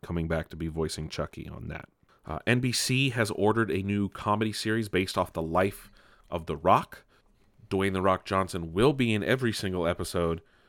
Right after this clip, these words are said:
uh, and they expect to have that airing soon. They are currently looking for a young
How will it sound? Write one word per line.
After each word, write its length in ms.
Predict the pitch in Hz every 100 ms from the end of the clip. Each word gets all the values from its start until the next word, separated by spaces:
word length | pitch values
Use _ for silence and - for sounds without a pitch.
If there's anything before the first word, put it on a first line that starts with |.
| _ _ -
uh, 540 | - 73 67 65 60 - _
and 420 | 87 82 80 78 -
they 180 | 85 87
expect 540 | 87 - - 107 - -
to 120 | 95
have 240 | 95 95
that 160 | 92 90
airing 360 | 92 92 87 85
soon. 580 | - 113 107 104 98
They 120 | 82 85
are 100 | 82
currently 440 | - 107 - 101
looking 440 | 95 98 98 92
for 300 | 90 90 87 -
a 80 |
young 520 | 82 82 95 90 82